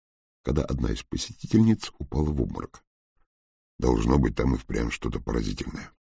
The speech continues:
Не знаешь, от чего с ней такое случилось?» «Думаю, просто перегрелась на солнышке. Но когда я зашла, она лежала на полу с задранной до талии юбкой,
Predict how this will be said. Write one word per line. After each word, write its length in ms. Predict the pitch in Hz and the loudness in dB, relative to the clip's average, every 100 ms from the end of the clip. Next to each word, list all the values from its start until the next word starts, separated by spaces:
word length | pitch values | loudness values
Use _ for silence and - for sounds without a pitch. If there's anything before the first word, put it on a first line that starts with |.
| _ _ _ - | _ _ _ 2
Не 100 | 78 | 4
знаешь, 300 | 65 98 - | 6 6 6
от 80 | 65 | 2
чего 220 | - 73 | 4 4
с 80 | 62 | 2
ней 140 | 60 | 0
такое 300 | 60 67 65 | -2 2 2
случилось?» 580 | - 64 - - - - _ _ _ _ _ _ _ _ _ _ | 2 -2 -2 -6 -10 -18 _ _ _ _ _ _ _ _ _ _
«Думаю, 400 | 147 175 165 156 | 4 6 8 4
просто 460 | 139 - - - 143 | 4 0 -2 -4 -6
перегрелась 840 | - - 120 113 107 107 92 - | -2 0 2 2 4 4 2 0
на 140 | 82 | -2
солнышке. 720 | 92 - 57 - - - - _ _ _ _ _ _ | -2 -2 -4 -4 -10 -16 -20 _ _ _ _ _ _
Но 100 | 131 | 2
когда 160 | - 143 | 6 6
я 100 | 135 | 6
зашла, 480 | 139 - 175 160 - _ _ _ _ | 4 2 2 2 -4 _ _ _ _
она 220 | - 110 | 4 6
лежала 400 | 104 95 98 95 | 6 4 4 4
на 140 | 80 82 | 4 2
полу 280 | - 117 117 | 2 2 2
с 100 | - | 0
задранной 540 | 64 98 92 85 80 | 4 4 4 2 0
до 140 | 78 | 0
талии 300 | 64 58 60 | 0 0 2
юбкой, 500 | 64 117 - - 151 | 2 0 0 0 0